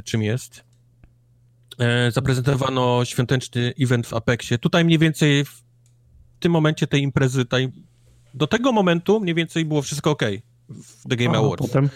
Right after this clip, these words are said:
Speaker 1: Było chwalone, że „u, tam Xbox w ogóle jest grubo, nie? Się, się, się dzieje i, i gry pokazują i takie, wiesz, Bravely Default i nowy Xbox, nowa Senua”. A potem mniej więcej właśnie przy,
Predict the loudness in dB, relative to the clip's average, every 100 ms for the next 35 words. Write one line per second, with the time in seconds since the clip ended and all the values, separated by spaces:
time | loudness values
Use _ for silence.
0 | -8 -20 -20 -20 -20 _ -12 0 2 2
1 | 0 2 4 4 2 0 -2 0 2 2
2 | 0 -4 -4 -4 -2 -2 -2 -4 -6 -4
3 | -4 0 0 0 -2 -4 -8 -8 -8 -10
4 | -10 -6 -4 -4 -8 -10 -2 2 2 2
5 | 0 -4 -10 -12 -2 -2 0 -2 0 2
6 | 0 0 -4 -6 -6 -4 -2 -2 -4 -10
7 | -8 -2 -2 -2 -6 -6 -2 -2 -2 -6
8 | -2 -2 -2 -4 -8 -6 -8 -8 -2 2
9 | 2 2 -2 -8 -18 -18 -20 _ _ _
10 | _ -6 -2 0 0 0 2 4 4 4
11 | 4 4 4 2 0 0 2 0 0 2
12 | 4 2